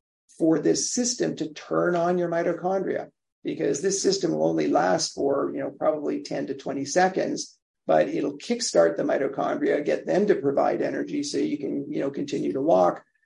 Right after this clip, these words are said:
uh, go for a run, a jog, you know, go to the store, whatever it might be.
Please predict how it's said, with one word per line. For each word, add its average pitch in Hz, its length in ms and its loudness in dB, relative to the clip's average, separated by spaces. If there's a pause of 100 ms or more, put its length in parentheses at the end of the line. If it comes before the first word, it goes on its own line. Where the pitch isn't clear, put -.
(140)
uh, 127 160 -4
go - 200 -4
for - 140 -8
a 147 60 -2
run, 165 300 6
a - 80 -2
jog, 80 560 4
you 73 120 -6
know, 71 180 -4 (140)
go 73 140 -2
to 139 100 -2
the - 80 -8
store, 165 340 4
whatever 151 320 2
it - 80 -2
might 143 200 -2
be. 160 300 2